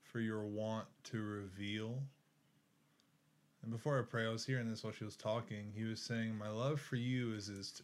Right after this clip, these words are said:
is eternal as I am." And it says, "Alpha and Omega as I am," meaning there is, there's no beginning, 'cause he is love. So his love for you didn't start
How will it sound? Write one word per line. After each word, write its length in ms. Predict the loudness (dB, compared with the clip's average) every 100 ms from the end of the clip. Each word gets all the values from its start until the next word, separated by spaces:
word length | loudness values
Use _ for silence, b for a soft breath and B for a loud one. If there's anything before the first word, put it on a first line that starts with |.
| -8
is 160 | -4
eternal 580 | -4 -6 -4 -2 0 -2
as 140 | -2 -4
I 200 | -4 -4
am." 1200 | -6 -8 -14 -20 _ -20 -20 -20 _ _ -12 -6
And 280 | -2 -2 -4
it 80 | -4
says, 340 | -4 -2 -4 -2
"Alpha 360 | 2 2 2 0
and 180 | 2
Omega 480 | 0 0 -2 -2 -2 -2
as 120 | -2 -4
I 220 | -4 -4 -4
am," 180 | -4 -4
meaning 320 | -2 -2 -2
there 220 | -4 -4
is, 220 | -4 -6 -6
there's 260 | -6 -4
no 120 | -2 -2
beginning, 640 | -2 -2 -4 -4 -6 -10 -16 _ b b b b b -10
'cause 160 | -8 -2
he 140 | -2
is 340 | 2 4 4
love. 300 | 0 -2 -4 -10 -20 -20 -20 -20 _ _
So 280 | -10 -6 -4
his 240 | -2 -2 2
love 240 | 2 2
for 80 | 2
you 160 | 2
didn't 320 | 2 0 -4 -4
start 560 | -4 0 2 2 0